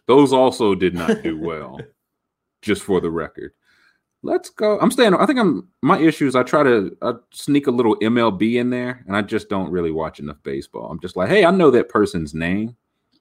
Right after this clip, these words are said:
Speaker 1: Like, I picked Madison Bumgarner to do something. People are like, "What? No, he's old and terrible." I was like, "But he was with the Giants. They won the, they won
Speaker 2: That was
Speaker 1: the, the, yeah,
Speaker 2: two
Speaker 1: the
Speaker 2: World
Speaker 1: thing."
Speaker 2: Series runs.
Speaker 1: Yeah,
Speaker 2: Yeah.
Speaker 1: they, they did the thing. Um, so I'm going all N B A today. I like these rivals.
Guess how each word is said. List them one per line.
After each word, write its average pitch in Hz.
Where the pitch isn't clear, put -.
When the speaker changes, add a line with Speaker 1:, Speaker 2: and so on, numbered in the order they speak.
Speaker 1:
Like, 107
I 151
picked 101
Madison 110
Bumgarner 107
to 80
do 85
something. 80
People 123
are 95
like, 78
"What? -
No, 151
he's 170
old 156
and 92
terrible." 160
I -
was 123
like, 120
"But 170
he 208
was 190
with 208
the 202
Giants. 190
They 190
won 214
the, 208
they 285
won -
Speaker 2:
That -
was 214
Speaker 1:
the, 233
the, -
yeah, 285
Speaker 2:
two -
Speaker 1:
the 262
Speaker 2:
World 262
Speaker 1:
thing." -
Speaker 2:
Series -
runs. 120
Speaker 1:
Yeah, 349
Speaker 2:
Yeah. 160
Speaker 1:
they, 311
they 311
did 311
the -
thing. 196
Um, 101
so 202
I'm 214
going 196
all 165
N 131
B 113
A 87
today. 73
I 123
like 202
these 160
rivals. 120